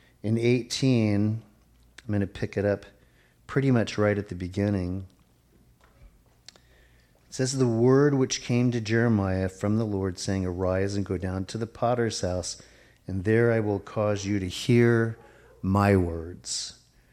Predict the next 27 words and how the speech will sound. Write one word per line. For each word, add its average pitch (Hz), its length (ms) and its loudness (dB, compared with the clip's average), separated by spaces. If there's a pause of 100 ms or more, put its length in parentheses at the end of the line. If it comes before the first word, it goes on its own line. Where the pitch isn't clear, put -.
(640)
And 107 60 -4
then 123 80 6
I 143 60 6
went 147 200 4
down 135 220 4
to 139 80 4
the 117 80 0
potter's 113 440 0
house, 110 320 0
and 101 160 0
there 113 340 4
he 127 180 -2
was 113 540 0
making 98 420 -2
something 110 680 -4
at 110 120 -8
the 127 100 -2
wheel." 98 640 2 (680)
So - 160 -6
remember, 127 260 2
this 107 260 -2
is 110 60 -6
a 113 80 -2
picture, - 600 -8
it's - 200 -10
a 98 60 -6
pictograph - 960 -8